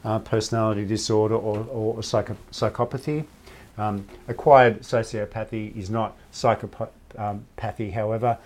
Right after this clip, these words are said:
um, psychopathy, however, um, because psychopathy is something that is not inquire-, acquired, it's something that a person is born into.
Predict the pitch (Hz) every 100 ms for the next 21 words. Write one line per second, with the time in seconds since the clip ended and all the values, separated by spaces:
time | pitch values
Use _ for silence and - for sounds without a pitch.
0 | - - - 104 104 110 - 107 120 113
1 | - 101 104 104 104 107 - - - 107
2 | 107 98 107 117 104 - 95 123 117 120
3 | 113 104 95 110 104 104 101 95 120 110
4 | 98 92 104 95 95 104 98 - 101 95
5 | 98 - 107 101 98 92 - 101 - 95
6 | 87 98 95 90 92 -